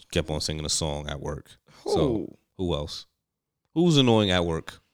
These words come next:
Speaker 1: <laughs> Who do I work with that's annoying?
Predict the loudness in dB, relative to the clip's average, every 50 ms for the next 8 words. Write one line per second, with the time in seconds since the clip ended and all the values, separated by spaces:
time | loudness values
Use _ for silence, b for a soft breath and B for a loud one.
0 | _ _ -8 -8 -8 -8 -10 -20 -20 -20 _ _ _ _ _ _ _ _ _ _
1 | _ _ _ _ _ _ _ _ _ _ -2 0 4 6 8 8 8 8 6 4
2 | 4 4 4 4 4 4 4 0 0 0 -2 -4 -6 -8